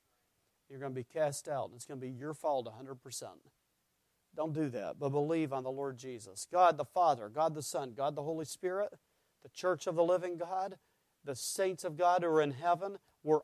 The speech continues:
all wanting you to be saved. And if anyone's in hell that loves you, they're in hell saying, "Don't come here." Believe. Miss out on this. The power of God's the gospel. We've got to preach it, church. We get to preach it. Then, and then number three, the prospects.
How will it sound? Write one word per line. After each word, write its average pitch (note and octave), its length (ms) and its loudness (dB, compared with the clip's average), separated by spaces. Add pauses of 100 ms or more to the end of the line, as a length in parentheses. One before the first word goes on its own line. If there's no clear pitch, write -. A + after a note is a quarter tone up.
all F#3 240 10
wanting D3 300 4
you D#3 120 0
to D3 60 -2
be D3 160 -4
saved. C#3 460 -8 (1120)
And D#3 120 0
if C#3+ 140 0
anyone's F#3+ 480 4
in F3 120 0
hell F#3 320 4
that E3+ 100 0
loves F3+ 300 2
you, G3 180 2
they're F3 240 6
in D3+ 80 0
hell D#3 320 0
saying, C3 320 -4
"Don't C#3+ 200 -6
come D#3+ 200 -8
here." C3 320 -8 (880)
Believe. D3 640 -4 (640)
Miss D#3 240 -6
out C#3 220 4
on B2 180 -4
this. A2 420 -6 (440)
The C#3+ 60 -6
power G3 400 12
of D3 120 4
God's D3 260 6
the C#3 80 -2
gospel. C3+ 380 4
We've D3+ 140 0
got F#3 100 8
to D3+ 80 4
preach G3+ 300 -2
it, G2+ 100 -14
church. A#2 340 -8
We D3 120 -6
get D3+ 200 -2
to C3 80 -12
preach B2+ 300 -4
it. A#2+ 80 -6 (240)
Then, E3+ 280 2
and F3 140 0
then F3 120 2
number E3+ 200 6
three, E3+ 240 6
the C#3 120 2
prospects. B2+ 800 -2